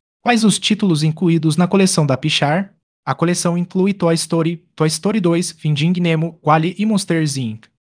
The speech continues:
Existe uma versão de biblioteca dos mangás da Pixar? Sim,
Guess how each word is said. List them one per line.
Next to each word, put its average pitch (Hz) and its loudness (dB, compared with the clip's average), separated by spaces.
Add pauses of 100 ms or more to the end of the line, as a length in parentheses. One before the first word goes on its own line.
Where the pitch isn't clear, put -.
(120)
Existe 185 2
uma 190 4
versão 175 2
de 170 2
biblioteca 196 2
dos 165 0
mangás 156 2
da 151 0
Pixar? 151 -4 (360)
Sim, 143 -4